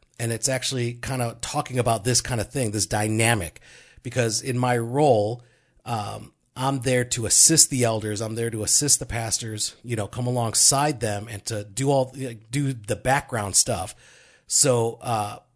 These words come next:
but that also means, though, that, uh, I have to speak into certain things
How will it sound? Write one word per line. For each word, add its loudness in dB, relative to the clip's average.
but -2
that 2
also 6
means, 2
though, 4
that, -6
uh, -10
I -2
have -2
to -4
speak 0
into 0
certain 4
things -4